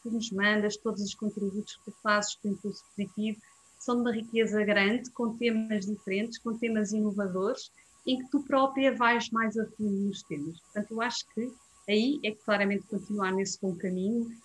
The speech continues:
eh, mantendo a tua curiosidade, indo mais a fundo nos temas, procurando estudar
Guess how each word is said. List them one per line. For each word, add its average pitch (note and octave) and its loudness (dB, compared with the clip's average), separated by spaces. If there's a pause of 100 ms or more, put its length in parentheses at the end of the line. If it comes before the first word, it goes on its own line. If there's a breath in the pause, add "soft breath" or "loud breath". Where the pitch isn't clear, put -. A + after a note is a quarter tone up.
(100)
eh, F#3+ 4
mantendo A3 6
a A#3 4
tua B3 0
curiosidade, G#3+ 4
indo G#3+ 4
mais G#3 2
a G#3+ 4
fundo G#3+ 2
nos G3 0
temas, A3 0
procurando A3 0
estudar G#3 4